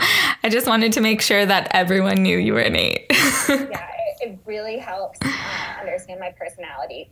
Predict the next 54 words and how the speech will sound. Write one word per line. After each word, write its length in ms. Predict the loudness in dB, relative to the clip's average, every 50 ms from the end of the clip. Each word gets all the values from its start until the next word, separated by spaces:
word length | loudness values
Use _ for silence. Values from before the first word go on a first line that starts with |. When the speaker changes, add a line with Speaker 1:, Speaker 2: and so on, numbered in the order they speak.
| _ _ _
Speaker 2:
quite 420 | -6 -6 -6 -6 -8 -10 -14 -16 _ -8
a 340 | -6 -6 -6 -6 -8 -10 -10
bit. 340 | -8 -8 -8 -8 -10 -16 -20 _ _ _ -10
Oh. 180 | -10 -10 -12 -14 _ _ _ _ _ _ _ _ _ _ _ _ _ _ _ _ _ _ _ -8
Oh, 140 | -6 -4 -4
okay. 300 | -4 -6 -8 -12 -12 -16 -20 -20 -12 -6
Yeah. 220 | -4 -4 -4 -4 -4 -4
Okay. 220 | -4 -4 -4 -6
So 80 | -6 -6
I 40 | -4
get, 140 | -2 -2 -2
like, 200 | -2 -4 -6 -10
super, 680 | -20 -18 -16 -10 -4 -2 0 0 0 0 -2 -6 -8 -8 -10
super 200 | -8 -6 -8 -8 -6
fired 300 | -4 -2 -2 -2 -2 -6
up 120 | -10 -10
about 180 | -10 -10 -10 -10
that 160 | -12 -14 -14 -16
one. 220 | -18 -20 -20 -20 -20 _ _ -4
Okay. 320 | -4 -2 -2 -4 -6 -10 _ _ -6
So 140 | -4 -4 -2 -4 -4
are 80 | -6
we 100 | -6 -4
good 180 | -4 -4 -4 -4
with 120 | -4 -6 -6
that 240 | -6 -6 -6 -6 -6
one? 120 | -6 -8
Number 200 | -6 -6 -6 -8
two? 260 | -6 -6 -4 -4 -2 -2
That's 200 | -2 -4 -4 -4
a 20 |
pretty 220 | -6 -6 -2 0 2
Speaker 1:
Yeah. 340 | 4 4 4 4 2 2 2
And 140 | 2 2 2
I 80 | 2
love 540 | 2 2 2 4 4 6 4 4 2 2 0
the 80 | 0 2
word, 380 | 2 4 4 4 4 4 4
I 120 | 2 2 2
just 180 | 2 2 2
need 200 | 4 4 4 4
to 160 | 4 2 2
point 340 | 0 0 0 0 2 2 2
this 220 | 2 2 2 2 2
out, 260 | 4 4 2 2 2
is 260 | 4 4 4 2 2 2
I 100 | 2 2
love 460 | 2 4 4 4 4 4 4 2 2
how 140 | 2 2 4
you 160 | 4 4 4
use 340 | 4 6 4 4 4 2 0
the 100 | 0 2
word 320 | 2 4 4 4 2 2
diluted. 840 | 2 2 2 2 2 2 2 2 2 2 0 0 0 -2 -2 -4 -6